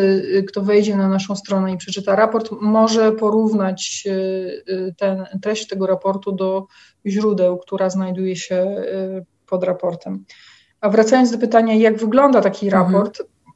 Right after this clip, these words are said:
Speaker 1: to wszystko zależy od tego, jakie jest zgłoszenie. Ja sobie otworzyłam właśnie takie zgłoszenie, mm, z początku pandemii, to była chyba poło-, połowa kwietnia ubiegłego roku.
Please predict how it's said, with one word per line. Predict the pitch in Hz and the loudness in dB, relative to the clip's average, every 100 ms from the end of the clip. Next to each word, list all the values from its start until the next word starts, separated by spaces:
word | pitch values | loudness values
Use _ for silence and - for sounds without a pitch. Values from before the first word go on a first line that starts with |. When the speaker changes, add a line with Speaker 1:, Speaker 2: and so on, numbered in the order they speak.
| - 240 | -14 -14
Speaker 1:
to | |
wszystko | - - 277 | -12 -4 2
zależy | 269 269 269 | 4 6 4
od | 269 | 0
tego, | 262 254 | 2 4
jakie | 247 247 | 4 2
jest | 226 | 0
zgłoszenie. | 220 226 226 185 190 | 0 0 0 0 0
Ja | 196 202 | 0 -2
sobie | - 214 208 - | -4 0 0 0
otworzyłam | 208 - 214 214 220 220 | -6 -6 -6 0 2 2
właśnie | 208 202 208 202 | 0 -4 -6 -8
takie | 196 208 202 202 - - _ | -6 -2 -2 -4 -16 -20 _
zgłoszenie, | 196 196 202 196 226 214 208 202 196 196 196 208 | -6 -2 0 0 2 2 0 0 0 -2 -4 -8
mm, | 202 196 190 185 185 185 185 190 180 - _ 202 | -2 0 2 0 -2 -2 -2 -4 -6 -10 _ -12
z | 180 190 202 208 202 - | -8 -2 2 4 2 2
początku | 196 196 - 233 233 220 - 196 | 0 0 4 6 6 2 -2 -2
pandemii, | 196 190 190 180 180 190 208 220 220 | 0 0 2 2 0 -4 -4 -4 -4
to | 185 | -2
była | 196 | -2
chyba | 190 190 185 | -2 -2 -4
poło-, | 196 196 196 185 - | -2 -2 -2 -4 -4
połowa | 226 233 214 | 0 2 2
kwietnia | 202 - 208 208 190 | 0 -2 -2 0 -2
ubiegłego | 196 190 196 196 | -2 -2 0 0
roku. | 185 175 - 208 254 | 0 0 -2 -2 -2